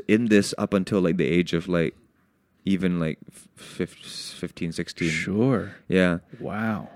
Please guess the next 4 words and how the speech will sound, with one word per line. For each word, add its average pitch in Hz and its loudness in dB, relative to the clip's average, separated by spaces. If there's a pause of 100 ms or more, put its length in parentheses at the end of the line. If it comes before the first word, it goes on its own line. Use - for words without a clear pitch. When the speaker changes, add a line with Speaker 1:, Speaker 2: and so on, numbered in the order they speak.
(520)
Speaker 1:
Whew. - 8 (1000)
Speaker 2:
I - 0
feel 185 8
like 175 6